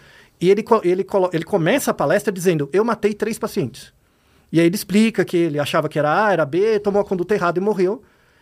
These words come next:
E aí ele mostra que dentro do hospital da Universidade de Toronto,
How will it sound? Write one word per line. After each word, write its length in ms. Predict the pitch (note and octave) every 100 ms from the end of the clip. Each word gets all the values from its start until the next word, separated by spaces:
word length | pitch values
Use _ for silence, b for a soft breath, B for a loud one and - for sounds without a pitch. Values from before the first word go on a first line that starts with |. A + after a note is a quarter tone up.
| b
E 100 | G3
aí 80 | G#3
ele 120 | A3+
mostra 320 | A#3 G3 F#3+
que 80 | F#3
dentro 220 | F3+ B3+
do 80 | G#3+
hospital 340 | - - F3
da 80 | D#3
Universidade 340 | D#3 D#3 E3+ D#3
de 60 |
Toronto, 460 | D#3 D#3 B3+ -